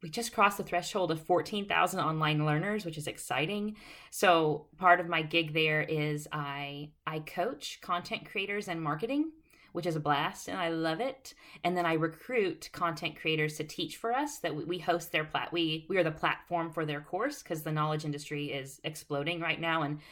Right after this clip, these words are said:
everybody wants to <laughs> offer an online course. And so what we do is we come alongside people and we partner with them in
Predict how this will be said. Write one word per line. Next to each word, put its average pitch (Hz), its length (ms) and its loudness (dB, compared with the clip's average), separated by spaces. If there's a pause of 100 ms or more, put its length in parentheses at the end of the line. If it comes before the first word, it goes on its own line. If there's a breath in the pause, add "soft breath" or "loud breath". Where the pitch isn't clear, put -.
(240 loud breath)
everybody 185 440 6
wants 165 220 -4
to - 60 -4
<laughs> - 20 0
offer 170 260 0
an 196 80 6
online 170 320 0
course. 180 340 -2
And 151 200 -2 (300 loud breath)
so 190 160 -2
what 175 160 4
we 185 120 -2
do 175 200 0
is 165 200 -2
we 170 80 -4
come 180 160 -2
alongside 156 560 0
people 160 340 -4
and 151 100 -2
we 147 120 -4
partner 151 360 -2
with 147 200 -6
them 143 240 -6
in 135 200 -12